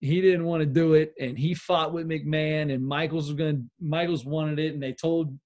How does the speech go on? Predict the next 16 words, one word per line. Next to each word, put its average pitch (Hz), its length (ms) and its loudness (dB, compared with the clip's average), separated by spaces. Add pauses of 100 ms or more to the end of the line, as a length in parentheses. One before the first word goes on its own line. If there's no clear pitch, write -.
(260)
they 147 80 -2
told 170 420 0
Bret 165 220 0
Hart 151 340 2
he 165 140 0
was 156 260 -4
gonna 160 220 0
be 156 160 0
the 156 120 0
winner, 156 400 -2 (300)
and 147 180 0
then 147 140 0
they 139 140 0
told 156 260 0
the 135 60 -4
referee 160 880 0